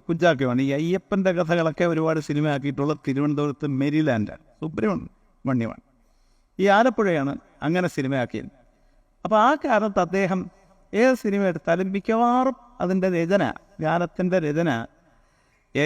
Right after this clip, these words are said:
ഏ, വയലാറും സംഗീതം ദേവരാജൻ മാസ്റ്ററും, പാടുന്നത് യേശുദാസോ സുശീലയോ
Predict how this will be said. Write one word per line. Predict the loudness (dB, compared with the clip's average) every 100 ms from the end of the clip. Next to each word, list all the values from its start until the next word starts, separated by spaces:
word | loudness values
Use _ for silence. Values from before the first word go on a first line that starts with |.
| 0
ഏ, | -2 -2
വയലാറും | 0 0 2 2 0 -6 -20 -20 -20 -4
സംഗീതം | -2 0 2 2 0
ദേവരാജൻ | 0 0 0 0 0
മാസ്റ്ററും, | -2 -6 -12 -12 _ _ _ _ _ _ _ _ _ _ _ _ 2
പാടുന്നത് | 2 4 0 0
യേശുദാസോ | -2 0 -2 0 -4
സുശീലയോ | -4 -4 -2 0 0